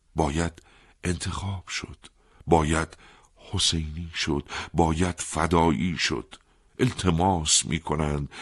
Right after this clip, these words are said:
خدا را قسم می‌دهند. شفیع می‌برند. عجب حال و هوایی است. به هر گوشه‌ای که نگاه می‌کنی تعدادی از بچه‌ها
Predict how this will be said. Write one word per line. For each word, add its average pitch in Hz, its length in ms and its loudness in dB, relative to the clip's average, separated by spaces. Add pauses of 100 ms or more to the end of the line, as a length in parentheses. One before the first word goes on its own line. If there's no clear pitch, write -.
(120)
خدا 92 400 4
را 92 140 4
قسم 90 460 0
می‌دهند. 80 720 0 (260)
شفیع 113 600 2
می‌برند. 78 800 0 (500)
عجب - 300 0 (120)
حال 87 300 -2
و 71 80 -4
هوایی 98 640 -10 (120)
است. - 240 -6 (920)
به 101 80 6
هر 117 280 4
گوشه‌ای 120 600 0
که 107 160 -4
نگاه 90 440 4
می‌کنی 90 400 0
تعدادی 95 560 4
از 90 160 2
بچه‌ها 92 560 4